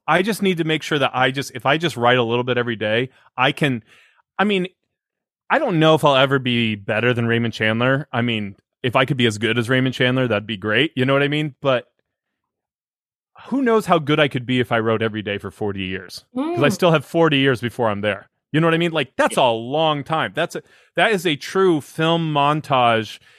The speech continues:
Speaker 1: then you come out like a dedicated swordsman on the other side. You know what I mean? <laughs> Like
Speaker 2: We talk about this on,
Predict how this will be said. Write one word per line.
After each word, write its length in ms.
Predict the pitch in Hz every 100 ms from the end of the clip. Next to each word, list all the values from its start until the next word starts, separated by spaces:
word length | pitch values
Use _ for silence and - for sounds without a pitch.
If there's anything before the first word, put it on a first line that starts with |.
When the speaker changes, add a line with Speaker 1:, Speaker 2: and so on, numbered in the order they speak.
| -
Speaker 1:
then 120 | 139 151
you 100 | 143
come 280 | - 151
out 220 | 143 135 131
like 260 | 117 110 143
a 60 |
dedicated 580 | 113 135 131 - 135 110
swordsman 480 | - 123 127 135 139
on 80 | 143
the 60 |
other 120 | 143 143
side. 340 | 160 147 143
You 80 | 147
know 80 | 160
what 40 |
I 20 |
mean? 160 | 156 160
<laughs> 80 | 180
Like 200 | 277 190 - 370 - - 539 _ - - - 359
Speaker 2:
We 100 | 415
talk 260 | - 466 480
about 280 | 381 294
this 200 | 240 240 247
on, 220 | 226